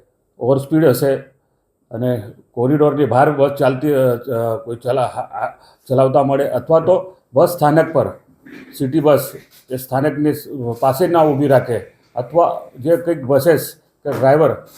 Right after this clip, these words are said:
અલોકેટ, અ, દેખાય, તે આવી એજન્સીઓને આપણે ગ-, ગત મહિનામાં પણ બાણું લાખ રૂપિયાનું દંડ ફટકાર્યો. તો અમે આ વિરોધ પક્ષને હું જણાવવા માગું છું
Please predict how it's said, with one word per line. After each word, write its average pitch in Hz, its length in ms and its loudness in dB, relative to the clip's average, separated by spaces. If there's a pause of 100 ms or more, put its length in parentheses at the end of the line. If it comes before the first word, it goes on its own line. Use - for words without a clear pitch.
(380)
અલોકેટ, 143 880 0
અ, 139 260 2
દેખાય, 131 380 4 (380)
તે - 60 -6
આવી 160 420 2 (280)
એજન્સીઓને 160 640 0 (840)
આપણે 160 260 2
ગ-, 139 460 -4
ગત 147 180 -2
મહિનામાં 139 440 0
પણ 151 160 -2
બાણું 131 380 -2
લાખ 123 240 -2
રૂપિયાનું 123 320 -8
દંડ 110 180 -10
ફટકાર્યો. - 380 -20 (960)
તો 127 120 4
અમે 127 340 2 (640)
આ 120 60 -8
વિરોધ 127 280 0
પક્ષને 139 420 -4
હું 135 180 0
જણાવવા 123 300 2
માગું 131 320 0
છું 143 280 -10